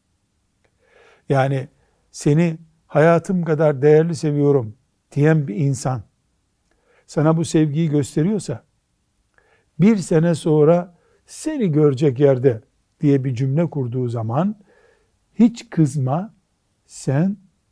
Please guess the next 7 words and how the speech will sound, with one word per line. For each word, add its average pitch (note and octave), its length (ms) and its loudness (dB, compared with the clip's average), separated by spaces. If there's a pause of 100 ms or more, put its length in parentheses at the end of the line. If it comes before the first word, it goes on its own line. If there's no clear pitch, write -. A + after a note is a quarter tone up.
(120)
o C3+ 200 -4
bir G3+ 120 0
sene C3+ 320 -6
önceki B2+ 440 -6
sevgiyi C3 720 -4 (280)
israf C#3 720 -4
etmeseydin C3 1400 -2